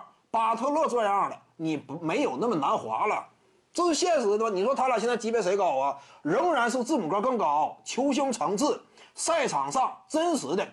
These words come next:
综合影响力仍然是字母哥更高。看没看到对面热火队啊？基本上整个防线架构完全是以字母哥打法特点，呃，去进行针对。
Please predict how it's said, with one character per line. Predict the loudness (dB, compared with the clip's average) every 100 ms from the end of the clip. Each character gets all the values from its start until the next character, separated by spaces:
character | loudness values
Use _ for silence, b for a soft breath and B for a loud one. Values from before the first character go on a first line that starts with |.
| -2
综 | 0 0
合 | 0
影 | 0
响 | 0 -2 -2
力 | -4 -6 B
仍 | -6 -2 0
然 | 0
是 | 0
字 | -2
母 | -4 -2
哥 | -2
更 | -2 -2
高。 | -2 -4 -6 -14 _ _ _ _ _ _
看 | -4 -2 0
没 |
看 | 0 0 2
到 | 2 2 2 -2 B B B
对 | 0
面 | 2 2
热 | 0
火 | 0 -4
队 | -2 -2
啊？ | -4
基 | -2 -2
本 | 0
上 | -2
整 | -2 -6 -4
个 | 0 0
防 | 0 -2 0
线 | -2 0
架 | 0 0
构 | 0 -4 -6 -14 -4
完 | 0 0 0
全 | -2 -2 0
是 | 0
以 | -2 -2 -4
字 | 0 -2
母 | -2 -2
哥 | -2 -2 -2
打 | -2 0
法 | 0 -2
特 | -2 -2
点， | -2 -6 -8 B B B B B
呃， | -4 -2 -2 -4 -8
去 | -6 -2
进 | 0
行 | 2 0
针 | -2 -4
对。 | -2 -2 -4